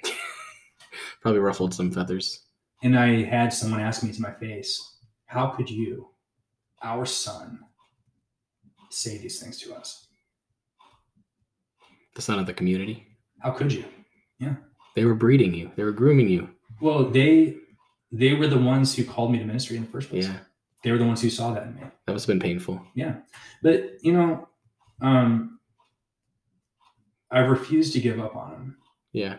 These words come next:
Speaker 2: Because I am the result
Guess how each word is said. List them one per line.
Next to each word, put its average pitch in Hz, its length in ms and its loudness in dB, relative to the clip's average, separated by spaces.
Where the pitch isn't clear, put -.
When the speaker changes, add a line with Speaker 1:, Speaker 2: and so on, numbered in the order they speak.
Speaker 2:
Because 120 380 0
I 135 560 2
am 117 100 4
the 117 80 6
result 104 720 -4